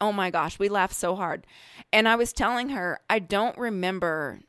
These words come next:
any Torchy's Tacos, and I don't believe I've been in one, or any taco place that's a walk-in being this expensive and this loud. I mean, is it me?" 'Cause I always go back to thinking,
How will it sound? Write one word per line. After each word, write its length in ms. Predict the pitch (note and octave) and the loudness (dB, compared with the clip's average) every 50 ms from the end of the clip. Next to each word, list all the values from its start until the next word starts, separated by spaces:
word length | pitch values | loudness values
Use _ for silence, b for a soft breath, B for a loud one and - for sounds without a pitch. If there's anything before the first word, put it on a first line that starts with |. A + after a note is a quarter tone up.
| _ _ _ _ _ _ _ _ - | _ _ _ _ _ _ _ _ -2
any 200 | B3 C4 D4 D4+ | 0 0 0 0
Torchy's 460 | - - - A#3 B3 - B3 G#3+ - | -2 -2 -2 -2 -2 -4 -6 -10 -10
Tacos, 640 | - - F3 F#3 G3+ - - B2 - - - - - | -8 -6 -4 -4 -4 -4 -6 -8 -8 -8 -10 -10 -6
and 100 | - F#3+ | -2 0
I 100 | F#3 F#3+ | 2 4
don't 180 | G3 A3+ G#3+ G3 | 4 4 4 4
believe 240 | A#3 A#3+ A#3 G3+ | 2 0 2 2
I've 140 | G3 F3 E3+ | 0 0 2
been 140 | E3+ F3+ G3+ | 0 0 0
in 140 | G#3+ G3 E3 | 0 -2 -4
one, 400 | D3+ D3 C#3 C#3+ C#3+ D3+ D#3 F#3 b b b b b b b b b | -4 -6 -6 -6 -8 -8 -10 -12 b b b b b b b b b
or 180 | A3+ B3 B3 - | 2 2 2 2
any 220 | - B3+ C#4+ D4+ | 0 -2 -4 -4
taco 460 | C#4+ - - - C4+ C#4 C4+ C4 A#3 - | -6 -6 -4 -2 -2 -2 -2 -4 -6 -6
place 640 | - C#4 C#4 F#4 D#4+ A3+ G3 A3 - - - - - _ _ _ _ _ _ _ _ _ _ | -6 -4 -4 -2 -2 -2 -4 -4 -4 -6 -8 -8 -10 _ _ _ _ _ _ _ _ _ _
that's 240 | F#3+ A#3+ B3 A#3+ - | 4 4 4 4 4
a 60 | A#3+ | 0
walk-in 640 | A3+ G#3 A#3 A#3+ C4+ D#4+ E4 - - F#3+ F3+ F#3+ G3 | -2 0 0 -2 0 -2 -2 -4 -4 -4 -2 -2 -2
being 200 | - A3 G#3+ G#3 | -2 -2 -2 0
this 200 | G3 A3+ B3+ - | 0 0 0 -2
expensive 560 | D4 - - - - A#3+ C4+ C4+ - A3 G3+ | -4 -10 -10 -6 -4 -4 -2 -2 -2 -4 -2
and 160 | F3+ F#3+ F#3+ | -2 -4 -4
this 140 | F#3 F#3+ - | -4 -6 -6
loud. 440 | - F3+ F3+ G3+ G#3 D3+ B2+ B2+ - - | -4 -2 0 0 2 0 0 -2 -4 -4
I 80 | F3+ | -2
mean, 180 | F#3 F#3 F#3 - - - | -2 -2 -2 -4 -4 0
is 180 | - A#3+ F#3+ F#3+ | 0 0 2 2
it 180 | G3 E3+ A#2 | 0 -2 -2
me?" 480 | D3 D3+ D#3+ E3 F#3 A3 C4+ D#4 D#4 - _ _ b b b b b | -4 -6 -6 -4 -4 -4 -4 -6 -10 -14 _ _ b b b b b
'Cause 140 | b A#3+ A3 | b 0 4
I 180 | A#3+ A#3+ B3+ C#4+ | 4 6 6 6
always 320 | D4 D4 C4 A#3+ A3 F#3 | 4 4 2 0 -2 -2
go 180 | E3 G3+ G3+ G3 | 2 2 2 2
back 300 | F3 F3 D#3+ F#3+ - - | 2 2 0 0 -2 -4
to 80 | G3+ | -8
thinking, 760 | F#3 - - E3 E3 F3+ - D3 D3 D#3 D#3 D#3 D#3+ D3 - | -10 -8 -8 -10 -10 -10 -12 -12 -12 -12 -12 -12 -12 -14 -16